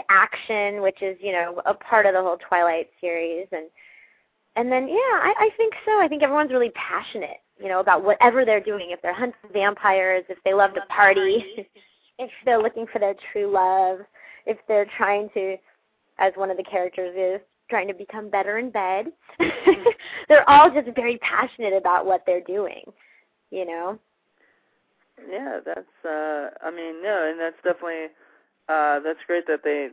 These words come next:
Speaker 2: they have that passion, they have that love for what they're, uh,
Speaker 1: Mm-hmm.
Speaker 2: what they're doing as, uh, a-, as, as these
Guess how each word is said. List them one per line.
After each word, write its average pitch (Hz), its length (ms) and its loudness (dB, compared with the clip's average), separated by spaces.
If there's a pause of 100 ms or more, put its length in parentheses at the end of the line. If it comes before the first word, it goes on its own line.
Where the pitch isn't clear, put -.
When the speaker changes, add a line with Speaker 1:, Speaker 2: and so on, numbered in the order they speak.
Speaker 2:
they 151 180 -6
have 156 160 -8
that 147 160 -4
passion, 147 340 -10
they 139 80 -14
have 139 180 -10
that 135 160 -8
love 131 300 -6 (640)
for 139 180 -4
what 139 180 -4
they're, - 120 -4
uh, - 40 -6
Speaker 1:
Mm-hmm. 135 340 -6
Speaker 2:
what 135 140 -8
they're 139 80 -10
doing 135 180 -10
as, 131 140 -14 (300)
uh, 123 320 -10 (260)
a-, 143 240 -8
as, 135 160 -10 (100)
as 139 220 -10
these 135 100 -20